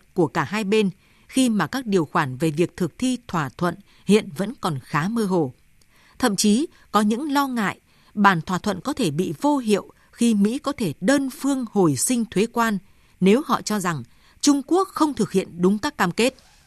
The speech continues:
Theo giới phân tích, thỏa thuận thương mại Mỹ-Trung giai đoạn một dù được ký kết để hạ nhiệt căng thẳng giữa hai bên, nhưng không đồng nghĩa với việc kết thúc cuộc chiến thương mại mà chỉ là sự đình chiến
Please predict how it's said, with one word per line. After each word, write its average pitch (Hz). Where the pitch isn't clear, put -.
Theo 214
giới 180
phân 196
tích, 277
thỏa 208
thuận 208
thương 285
mại 165
Mỹ-Trung 269
giai 269
đoạn 156
một 165
dù 214
được 202
ký 214
kết 339
để 165
hạ 170
nhiệt 185
căng 277
thẳng 151
giữa 175
hai 233
bên, 208
nhưng 208
không 262
đồng 165
nghĩa 196
với 214
việc -
kết 302
thúc 359
cuộc 190
chiến 185
thương 226
mại 180
mà 202
chỉ 196
là 156
sự -
đình 185
chiến 190